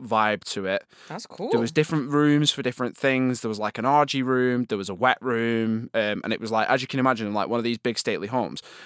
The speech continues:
Speaker 1: And I told you about this. The first thing, as you walked in the main door, there was a rope scene where a guy had tied girls into a chandelier.
Speaker 2: I love that.
Speaker 1: I think it was, like, six girls, and they were all in this, like, chandelier setting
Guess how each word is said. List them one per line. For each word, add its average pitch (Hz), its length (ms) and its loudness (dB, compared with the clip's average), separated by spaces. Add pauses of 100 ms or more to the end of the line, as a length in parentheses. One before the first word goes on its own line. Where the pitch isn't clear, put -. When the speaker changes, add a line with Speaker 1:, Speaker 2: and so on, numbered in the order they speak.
Speaker 1:
And 104 100 -4
I 104 40 -2
told 165 280 2
you 151 60 0
about 95 220 2
this. 90 200 -4 (220)
The - 80 -4
first 165 400 2
thing, 147 260 2
as 120 140 -2
you 123 100 -2
walked 123 380 2
in 117 80 0
the 113 60 0
main 113 300 0
door, 92 360 2
there 104 120 -6
was 98 120 -6
a 101 60 -4
rope 117 380 2
scene 98 380 -4
where 95 240 0
a 98 80 -6
guy 123 420 4
had - 200 -6
tied 110 400 0
girls 113 320 0
into 104 240 -4
a 95 60 -2
chandelier. 98 600 -2
Speaker 2:
I 156 60 -10
love 156 320 -6
that. 139 240 -8 (280)
Speaker 1:
I - 60 -8
think 151 160 0
it - 40 -2
was, 117 80 -4
like, - 120 -2
six - 300 0
girls, 180 440 4
and 123 120 0
they 117 60 0
were 120 120 2
all 131 180 6
in 127 100 2
this, 120 120 0
like, 104 140 0
chandelier 117 480 0
setting 87 440 -2